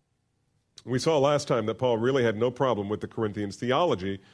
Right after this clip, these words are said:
that was leading them to the conclusion that it was okay for them to eat the meat that was offered to the idols. There's nothing wrong with their theology. In fact, they had probably learned their theology from him. And perhaps Apollos, and there is some indication that Peter had some influence on the church of Corinth as well.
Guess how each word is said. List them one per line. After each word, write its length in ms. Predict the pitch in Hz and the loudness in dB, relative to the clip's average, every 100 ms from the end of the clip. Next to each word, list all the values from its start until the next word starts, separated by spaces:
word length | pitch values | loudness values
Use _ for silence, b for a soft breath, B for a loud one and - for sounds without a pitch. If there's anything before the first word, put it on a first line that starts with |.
| b b b b | b b b b
that 100 | 127 | -4
was 160 | 127 113 | -2 -2
leading 360 | 143 180 160 | 0 2 2
them 180 | 131 123 | 0 0
to 120 | 123 | 0
the 100 | 113 | -2
conclusion 480 | 120 110 127 120 110 | -4 -2 -2 0 -2
that 80 | 110 | -2
it 60 | 110 | -2
was 120 | 101 | -4
okay 280 | 110 120 110 | -2 -2 -2
for 160 | 110 | -2
them 120 | 107 | -4
to 140 | 107 123 | -4 -6
eat 140 | 107 | -6
the 80 | 110 | -4
meat 240 | 127 139 | -2 0
that 120 | 123 110 | -2 -2
was 120 | 104 | -2
offered 240 | 101 104 | -2 -4
to 80 | 117 | -2
the 100 | 143 | 2
idols. 560 | 170 135 87 - - - b b b b b b | 2 2 -2 -6 -12 -14 b b b b b b
There's 140 | 113 | -2
nothing 260 | 139 165 165 | 0 2 2
wrong 260 | 170 175 180 | 4 4 4
with 120 | 175 | 2
their 140 | 170 | 0
theology. 840 | 170 165 165 175 160 113 117 131 B B B B 123 | 2 4 6 4 4 2 0 0 B B B B -4
In 100 | 120 | 0
fact, 380 | 156 147 147 | 2 2 2
they 160 | 143 180 | 0 2
had 180 | 156 123 | 2 2
probably 460 | 165 175 151 147 | 2 2 2 0
learned 460 | 127 139 175 202 170 | 2 2 4 4 2
their 140 | 131 | 0
theology 520 | 120 123 117 120 113 120 | 2 2 4 2 0 -2
from 180 | 120 | -2
him. 340 | 127 151 95 78 - b b b b b b b b b | 0 0 0 -8 -20 b b b b b b b b b
And 160 | 113 107 | -8 0
perhaps 300 | 139 160 156 | 2 2 0
Apollos, 580 | - 131 120 123 123 120 | -2 0 4 2 0 -2
and 120 | 110 | 0
there 120 | 120 | 0
is 100 | 113 | 0
some 160 | 151 131 | 0 -2
indication 480 | 117 - 117 123 113 | -2 0 0 0 -2
that 140 | - | -4
Peter 280 | - 156 123 | -2 2 4
had 140 | 117 | 2
some 140 | - 113 | 0 -4
influence 460 | 110 113 113 107 | -4 -2 -2 -2
on 80 | 110 | -4
the 60 | 107 | -2
church 200 | 117 107 | -4 -6
of 80 | 98 | -2
Corinth 300 | 127 113 113 | 0 0 -2
as 120 | 92 | 0
well. 300 | 131 120 | 2 2